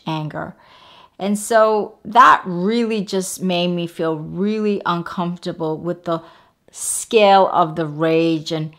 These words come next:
anger that I felt that's happening across the country. So in the spirit of collective healing, I want to know from you, how did all of the riots and looting and this massive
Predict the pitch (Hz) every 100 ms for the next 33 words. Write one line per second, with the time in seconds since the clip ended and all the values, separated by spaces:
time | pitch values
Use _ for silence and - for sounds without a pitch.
0 | _ _ - 175 180 170 151 156 156 _
1 | _ - 170 160 160 - 170 165 165 180
2 | 160 156 - _ _ - 156 - 190 175
3 | 175 170 156 151 - 156 156 - - -
4 | 190 202 208 165 147 165 _ - 214 208
5 | 233 226 220 - 277 277 262 226 - -
6 | 185 - - 208 214 233 - 185 180 -
7 | 208 220 190 165 170 - 226 302 392 349
8 | 262 220 208 214 202 185 185 180 156 170
9 | _ _ _ - 294 311 277 - 190 208
10 | 226 202 160 156 175 190 196 190 190 165
11 | 151 156 180 202 196 190 185 170 160 160
12 | 156 170 175 190 - 175